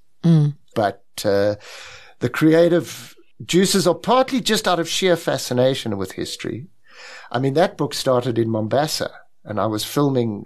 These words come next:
Speaker 2: I don't even know what, I think it was a sugar corruption story.
Speaker 1: A sugar corruption
Speaker 2: <laughs>
Speaker 1: story?
Speaker 2: Yeah.
Speaker 1: Unusual.
Speaker 2: Yeah, yeah, for the B B C. I think it was for Newsnight. And the cameraman, who was English, living in Kenya at the time,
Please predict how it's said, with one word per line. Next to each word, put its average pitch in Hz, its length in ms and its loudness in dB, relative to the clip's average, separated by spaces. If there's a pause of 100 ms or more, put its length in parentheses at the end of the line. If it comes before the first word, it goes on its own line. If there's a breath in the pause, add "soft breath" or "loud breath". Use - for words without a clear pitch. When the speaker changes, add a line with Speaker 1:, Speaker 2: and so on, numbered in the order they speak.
Speaker 2:
I 123 100 0
don't 165 160 2
even 135 180 -2
know 117 160 0
what, 113 200 2
I 104 80 -6
think 143 120 -2
it 175 40 2
was 135 120 -2
a 113 40 0
sugar 123 440 -4
corruption - 560 -10
story. - 400 -10 (400 loud breath)
Speaker 1:
A 190 40 2
sugar 262 440 4
corruption 143 640 2
Speaker 2:
<laughs> 165 140 0
Speaker 1:
story? 139 340 2
Speaker 2:
Yeah. 165 160 -2
Speaker 1:
Unusual. 165 540 -2 (120)
Speaker 2:
Yeah, 185 180 4
yeah, 160 260 2
for 156 160 0
the 160 100 -4
B 165 160 2
B 160 100 -2
C. 160 240 2
I 127 80 4
think 143 140 -2
it 143 80 -4
was 123 180 -2
for 139 120 -2
Newsnight. 135 720 2 (440 loud breath)
And 147 160 0
the 156 60 2
cameraman, 190 540 2
who 147 60 0
was 139 140 0
English, 156 580 0 (500)
living 131 420 0
in 113 100 0
Kenya 113 360 0
at - 120 -6
the - 100 -6
time, 113 420 -6